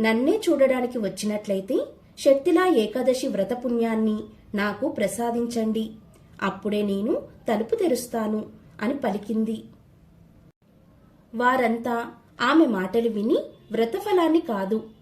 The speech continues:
ఆ వ్రతాన్ని ఎలా ఆచరించాలో మేము నీకు వివరిస్తాము, తలుపు తెరువు" అని అడిగారు. దాంతో ఆమె తలుపు తెరిచింది. దేవతా స్త్రీలందరూ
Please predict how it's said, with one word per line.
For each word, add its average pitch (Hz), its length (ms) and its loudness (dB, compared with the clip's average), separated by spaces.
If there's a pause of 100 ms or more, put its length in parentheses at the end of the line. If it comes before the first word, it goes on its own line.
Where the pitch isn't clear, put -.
(240)
ఆ 247 140 4
వ్రతాన్ని 240 600 0
ఎలా 190 200 0
ఆచరించాలో 220 920 -2 (300)
మేము 226 360 4
నీకు 330 280 2
వివరిస్తాము, 214 800 -2 (440)
తలుపు 190 260 -4
తెరువు" 202 440 -4 (300)
అని 254 240 0
అడిగారు. 208 460 -4 (580)
దాంతో 208 460 -2
ఆమె 202 360 -2 (340)
తలుపు 202 280 -4
తెరిచింది. 214 600 -4 (920)
దేవతా 262 440 6
స్త్రీలందరూ 220 800 -2